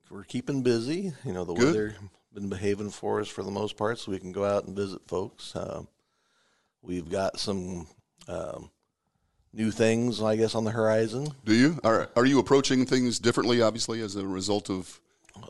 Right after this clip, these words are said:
Speaker 1: Yeah,
Speaker 2: the
Speaker 1: I mean,
Speaker 2: previous year? Or you
Speaker 1: it,
Speaker 2: guys
Speaker 1: it, it, the covid thing's really strange. I mean, it just depends on where we go and who we're dealing with, how we have to behave in re-, in return.
Speaker 2: Right.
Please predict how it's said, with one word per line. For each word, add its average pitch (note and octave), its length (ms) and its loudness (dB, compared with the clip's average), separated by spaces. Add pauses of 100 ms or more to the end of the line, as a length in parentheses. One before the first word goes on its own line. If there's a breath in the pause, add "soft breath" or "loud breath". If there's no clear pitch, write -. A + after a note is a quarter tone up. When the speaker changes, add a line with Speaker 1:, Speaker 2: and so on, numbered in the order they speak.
Speaker 1:
Yeah, F#3 320 2
Speaker 2:
the F#3+ 80 6
Speaker 1:
I F#3 60 4
mean, - 80 0
Speaker 2:
previous D3+ 360 2
year? G#2 240 0
Or F2+ 80 0
you F2+ 140 0
Speaker 1:
it, C3+ 40 2
Speaker 2:
guys F2 280 0
Speaker 1:
it, - 100 -10
it, B2 80 -6
the A2+ 80 -6
covid G3+ 380 0
thing's A2 260 2
really A2+ 240 0
strange. G#2 380 -2
I - 20 -8
mean, F#2 160 -6
it F#2 60 -4
just G#2 160 -6
depends A2 340 0
on F#2+ 100 -4
where G#2 160 -4
we G2+ 120 -6
go G#2 320 0
and F#2+ 100 -6
who G#2 140 -4
we're G2+ 160 -4
dealing G#2 360 -2
with, G2+ 400 -4
how G2+ 140 0
we G2+ 140 0
have G2+ 200 -2
to F#2+ 80 -10
behave G2 360 -4
in F#2+ 80 -6
re-, F2 120 -8 (200)
in F#2 80 -20
return. F#2+ 560 -6 (280)
Speaker 2:
Right. F2+ 300 0